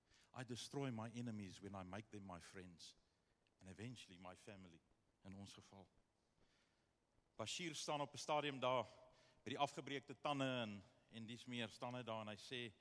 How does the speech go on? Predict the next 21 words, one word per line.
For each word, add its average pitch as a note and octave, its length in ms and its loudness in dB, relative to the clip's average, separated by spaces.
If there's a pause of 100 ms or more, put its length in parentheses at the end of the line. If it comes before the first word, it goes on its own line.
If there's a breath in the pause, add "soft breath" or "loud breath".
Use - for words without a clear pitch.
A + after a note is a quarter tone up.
(880 soft breath)
"If G#3 220 -6
you A#3+ 140 2
have F3 180 4
a E3 40 2
real G3+ 320 2
calling G#3+ 500 2
from F3 320 -2
God," B2+ 300 8 (480)
dis - 160 -2
elkeen F#3 320 2
van B2 120 2
ons G#2+ 200 0
vanoggend, A#2 380 -2 (500 soft breath)
"if F#3+ 180 -2
you B3 120 6
have G#3 180 8
a G3 40 12
real A3 260 6
calling G#3+ 380 4
from E3 260 -2
God, C3+ 300 10